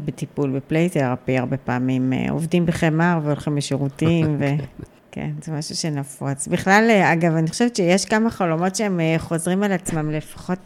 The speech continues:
Speaker 1: אה, אני שמתי לב בטיפולים. אחד זה החלום הזה,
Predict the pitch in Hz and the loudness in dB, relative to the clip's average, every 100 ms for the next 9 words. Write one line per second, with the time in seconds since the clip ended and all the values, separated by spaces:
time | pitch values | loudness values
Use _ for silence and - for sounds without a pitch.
0 | - 170 156 156 165 165 156 147 156 147 | -2 0 2 2 0 0 -2 0 0 2
1 | 143 - 160 - 156 151 147 - 180 175 | 0 -2 -4 -2 0 0 0 2 2 4
2 | 190 165 156 151 - 160 160 170 160 156 | 4 6 4 2 0 -2 0 0 0 -2